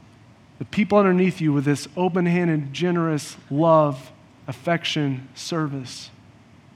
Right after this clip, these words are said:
Or are you using them just as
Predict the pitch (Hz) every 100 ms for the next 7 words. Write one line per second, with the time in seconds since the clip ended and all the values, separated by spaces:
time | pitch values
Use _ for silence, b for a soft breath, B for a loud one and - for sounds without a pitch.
0 | - - - - - - - 151 165 160
1 | 170 165 160 190 190 175 170 160 160 151
2 | 156 156 165 143